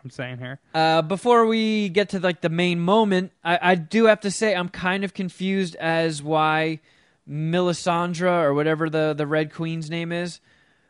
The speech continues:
Speaker 2: why did she just kill herself?
Speaker 1: Yeah, I had her living and in my little, in our little Game of Thrones Deadpool thing, and the reason I didn't
Speaker 2: Like, she made it.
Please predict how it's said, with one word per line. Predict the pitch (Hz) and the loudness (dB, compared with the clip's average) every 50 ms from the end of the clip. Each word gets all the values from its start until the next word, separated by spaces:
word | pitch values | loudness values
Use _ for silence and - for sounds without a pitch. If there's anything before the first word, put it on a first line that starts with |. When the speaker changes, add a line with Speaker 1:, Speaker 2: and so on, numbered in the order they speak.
| _ _ _ _ _ _ _ _ - | _ _ _ _ _ _ _ _ -14
Speaker 2:
why | 160 151 175 190 196 233 | -2 2 4 6 6 6
did | 240 254 226 - | 4 2 -2 -4
she | - 240 233 | -4 -4 -4
just | 190 190 202 175 - - | -2 -2 -4 -4 -4 -6
kill | - 196 208 220 | -4 -2 0 0
herself? | 180 139 117 - - 73 73 - _ _ _ _ _ _ _ _ - - - - - - _ | -2 -4 -8 -12 -16 -18 -20 -20 _ _ _ _ _ _ _ _ -20 -20 -20 -20 -20 -16 _
Speaker 1:
Yeah, | - 208 226 208 135 127 | -2 0 0 0 2 4
I | 156 190 | 4 4
had | 202 240 277 262 | 6 4 4 4
her | 233 240 220 185 | 4 4 2 2
living | 151 139 156 185 175 151 120 - _ _ _ _ _ _ _ _ _ - | 4 4 4 4 4 2 -4 -8 _ _ _ _ _ _ _ _ _ -2
and | 160 165 160 156 151 147 143 147 | 0 2 2 4 2 2 0 -2
in | - 170 160 | -4 -2 0
my | 151 151 147 | 2 2 2
little, | 143 160 160 156 143 | 2 2 0 0 -2
in | 151 156 147 | -2 -4 -2
our | 143 139 143 | -2 -2 -2
little | 151 160 147 139 120 123 _ _ _ - 151 147 151 147 139 - _ - 160 139 123 | 0 -2 -2 -2 -4 -8 _ _ _ -20 -20 -20 -20 -20 -20 -20 _ -18 -16 -16 -6
Game | - 160 165 160 151 | -4 -2 0 0 0
of | 151 - | -2 -2
Thrones | - - 160 151 147 139 123 117 | -2 -2 -2 -2 -2 -2 -4 -2
Deadpool | 113 147 143 151 143 - - 180 185 180 151 | 0 0 0 0 0 -4 -6 -6 -4 -4 -4
thing, | - 202 196 196 196 190 180 151 | -4 -4 -4 -4 -4 -6 -8 -8
and | 165 165 165 160 | -4 -2 0 2
the | 165 160 | 4 4
reason | 202 247 254 208 185 - - | 6 6 4 2 0 -4 -4
I | - 196 247 | -2 2 2
didn't | 277 294 | 4 4
Speaker 2:
Like, | 269 240 | 4 2
she | - - 254 240 | 2 2 0 2
made | 226 320 392 415 254 | 4 4 4 4 2
it. | 165 - | 0 -6